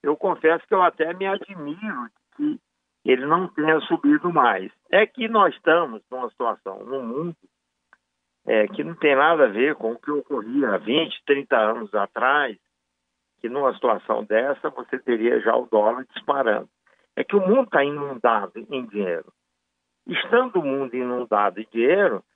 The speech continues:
a tolerância com, é, confusões nos países é muito maior do que era no passado. Então, eu acho que essa taxa de câmbio, eh, me parece bastante razoável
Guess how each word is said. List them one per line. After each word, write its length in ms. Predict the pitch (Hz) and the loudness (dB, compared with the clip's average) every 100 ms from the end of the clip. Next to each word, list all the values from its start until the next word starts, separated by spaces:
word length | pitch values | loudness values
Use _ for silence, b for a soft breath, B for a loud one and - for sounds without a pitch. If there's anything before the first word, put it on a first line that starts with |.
| _ | _
a 100 | - | -4
tolerância 880 | 156 196 190 143 127 180 202 - 113 - | 0 4 4 4 2 0 -2 -8 -12 -12
com, 320 | 131 131 120 - _ - _ _ _ _ | -12 -10 -12 -16 _ -20 _ _ _ _
é, 180 | 117 113 | -8 -6
confusões 880 | - 156 - 135 107 151 196 170 107 - - | 0 0 2 -2 4 6 6 4 -2 -12 -12
nos 260 | 110 127 - | -8 -6 -4
países 600 | 120 107 143 226 151 98 - | 0 0 0 -4 -6 -8 0
é 100 | 170 | 0
muito 320 | 165 202 - | 0 -6 -2
maior 500 | 220 202 143 139 165 - _ _ _ _ _ | 2 4 4 4 0 -6 _ _ _ _ _
do 80 | 147 | -10
que 120 | - | 2
era 300 | 156 135 147 | 6 6 6
no 140 | 165 170 | -2 -4
passado. 600 | 180 165 - 135 131 - - 127 | -4 -2 0 2 0 -4 -18 -12
Então, 340 | - 160 - - _ _ _ _ _ _ | -2 0 -2 -10 _ _ _ _ _ _
eu 300 | - - 254 | -4 0 4
acho 340 | 208 190 190 226 - | 4 2 -2 -16 -20
que 380 | 240 220 - - | -16 -12 -12 -10
essa 340 | - 175 - 165 | -2 -2 2 2
taxa 400 | 156 135 131 147 | 4 2 0 -10
de 80 | - | -14
câmbio, 360 | - 170 196 - | -4 -4 -4 -6
eh, 140 | 175 185 | -6 -8
me 100 | 208 | -8
parece 440 | 214 190 143 156 160 | 0 2 4 2 0
bastante 420 | - 135 - 175 - | -2 -2 -4 -8 -8
razoável 840 | 160 147 - 131 120 143 151 139 | -12 -12 -10 -4 2 2 2 -4